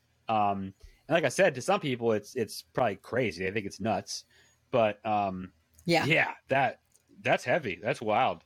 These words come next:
Speaker 1: How about that?
Speaker 2: Oh,
Speaker 1: Yeah,
Speaker 2: and I
Speaker 1: there's so much
Speaker 2: forgot.
Speaker 1: to it.
Speaker 2: Oh, for anyone who's interested in the drug aspect, the, the B Z and stuff, um,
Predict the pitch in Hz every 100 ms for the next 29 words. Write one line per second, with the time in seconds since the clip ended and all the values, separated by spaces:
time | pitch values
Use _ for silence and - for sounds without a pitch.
0 | - 113 104 113 90 82 277 247 262 254
1 | 254 - - 220 240 294 92 - _ -
2 | 254 220 - 208 247 262 220 220 208 214
3 | - 208 180 160 165 180 202 214 - -
4 | 254 262 - 180 180 165 160 - - 170
5 | 190 185 175 170 180 214 226 277 269 285
6 | - _ _ _ - _ _ - 202 190
7 | 175 175